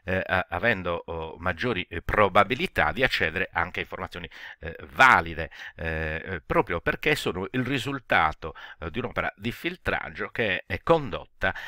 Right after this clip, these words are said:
eh, da, eh, un gruppo di persone, centinaia, migliaia, l'intelligenza collettiva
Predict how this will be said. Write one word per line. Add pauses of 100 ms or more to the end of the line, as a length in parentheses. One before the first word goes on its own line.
(120)
eh,
da, (240)
eh,
un
gruppo
di
persone, (220)
centinaia,
migliaia, (200)
l'intelligenza
collettiva